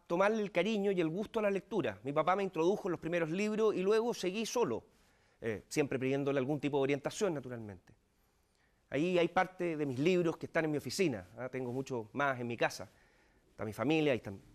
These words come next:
antes estaba mi familia, ahí están mis papás. Eh,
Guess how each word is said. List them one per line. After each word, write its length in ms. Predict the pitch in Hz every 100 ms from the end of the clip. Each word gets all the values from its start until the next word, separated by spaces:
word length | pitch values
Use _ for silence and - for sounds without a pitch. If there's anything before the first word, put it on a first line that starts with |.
| -
antes 220 | 123 117
estaba 220 | 104 117
mi 80 | 113
familia, 300 | 107 147 151
ahí 20 |
están 160 | 123 120
mis 80 | 107
papás. 340 | 107 151 156 - _ _ _ _ _ _ _ _ _ _ -
Eh, 360 | 135 123 110